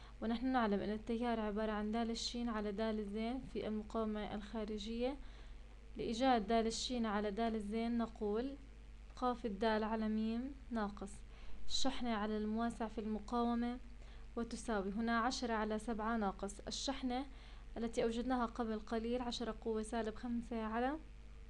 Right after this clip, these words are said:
اثنين في عشرة قوة سالب ستة في المقاومة خمسة، ومن هنا عشرة على سبعة ناقص عشرة على عشرة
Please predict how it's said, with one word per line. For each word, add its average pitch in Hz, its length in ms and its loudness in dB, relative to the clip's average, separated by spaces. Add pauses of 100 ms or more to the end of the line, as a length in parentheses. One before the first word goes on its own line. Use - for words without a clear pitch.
(1120)
اثنين 254 240 4
في 233 160 2
عشرة 220 420 2 (120)
قوة 220 180 0
سالب 220 420 0
ستة 233 560 -2 (420)
في 226 160 0
المقاومة 233 920 2 (400)
خمسة، 202 380 -2 (840)
ومن 254 260 4
هنا 185 280 0 (1120)
عشرة 240 380 4
على 208 280 4
سبعة 240 500 -2 (180)
ناقص 208 440 -4
عشرة 254 420 2
على 247 340 4
عشرة 202 480 -2